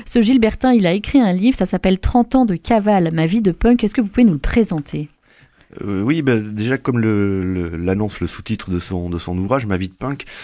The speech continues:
Speaker 2: euh, Gilles Bertin, qui est né en mille neuf cent soixante et un, a d'abord fait, j'ai, une première vie, a eu une première vie de, de musicien et de chanteur au sein du groupe Camera Silence, qui était un des groupes, euh, phares de la scène punk, euh, française au début des années quatre-vingts.
Speaker 1: Toulousaine ?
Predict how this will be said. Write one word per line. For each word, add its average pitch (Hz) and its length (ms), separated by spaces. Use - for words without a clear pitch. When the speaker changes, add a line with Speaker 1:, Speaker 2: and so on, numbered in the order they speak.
Speaker 2:
euh, 98 120
Gilles 101 160
Bertin, 110 360
qui - 100
est - 20
né 104 120
en 92 200
mille 92 120
neuf 90 100
cent 98 140
soixante 90 400
et 104 60
un, 123 280
a 98 60
d'abord 95 260
fait, 92 440
j'ai, 82 220
une 82 160
première 107 320
vie, 110 160
a 98 60
eu 90 60
une 87 140
première 113 340
vie 104 160
de, 80 300
de 90 80
musicien 95 560
et 104 100
de 87 100
chanteur 98 480
au 82 160
sein 87 160
du 87 80
groupe 92 180
Camera 92 300
Silence, 90 500
qui - 60
était 80 180
un 82 80
des 80 100
groupes, 92 360
euh, 76 200
phares - 340
de 101 80
la 92 80
scène 90 480
punk, 98 440
euh, 85 120
française 90 520
au 82 80
début 87 260
des 85 120
années 85 140
quatre-vingts. 82 560
Speaker 1:
Toulousaine ? 240 420